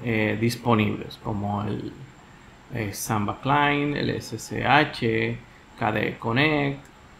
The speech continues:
y, eh, algunos servicios, ¿verdad?, para poder utilizar el printer y eso. Eh, en puertos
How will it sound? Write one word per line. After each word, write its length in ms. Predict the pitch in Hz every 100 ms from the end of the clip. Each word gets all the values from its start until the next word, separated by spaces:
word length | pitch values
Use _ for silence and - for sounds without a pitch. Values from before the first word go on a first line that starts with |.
| - - -
y, 500 | 123 120 127 139 175 - - - - - - - - - - - -
eh, 400 | 113 104 104 90 - -
algunos 400 | 120 107 110 120
servicios, 580 | 123 120 131 147 - 131
¿verdad?, 320 | 113 113 147
para 400 | - 107 123 139 139 -
poder 340 | 117 110 110 113
utilizar 760 | - 117 104 - 110 117 135 - - - - - - -
el 120 | 107
printer 480 | - 131 127 123 110
y 160 | 113
eso. 220 | - - - - - - - - - - -
Eh, 640 | 131 120 113 110 104 104 101 - - - - - - - - - - - - - - - - - - - -
en 140 | 147
puertos 500 | 185 180 147 147 -